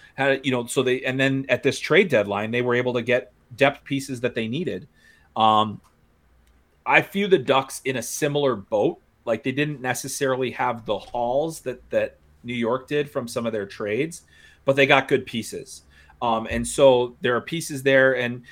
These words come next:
you know, it hurts to trade away guys like Rakell and Lindholm for sure, and obviously Manson as well. Um, but, you know, you,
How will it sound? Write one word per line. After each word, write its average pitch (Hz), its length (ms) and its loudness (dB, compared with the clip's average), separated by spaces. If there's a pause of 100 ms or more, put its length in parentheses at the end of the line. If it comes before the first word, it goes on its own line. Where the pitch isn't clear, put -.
(220)
you 170 80 -6
know, 170 60 -8
it 190 180 -2
hurts 220 440 4
to 185 100 -12
trade 170 240 -2
away 143 220 4
guys 127 280 0
like 127 140 -2
Rakell 127 400 -4
and 117 120 -6
Lindholm 120 480 -4
for 117 140 -8
sure, 131 320 0
and 117 100 -2
obviously 127 400 -4
Manson 120 420 -6
as 117 160 -12
well. 117 380 -2 (960)
Um, 117 400 6 (360)
but, 156 180 0
you 160 100 0
know, 139 180 4
you, 143 220 -2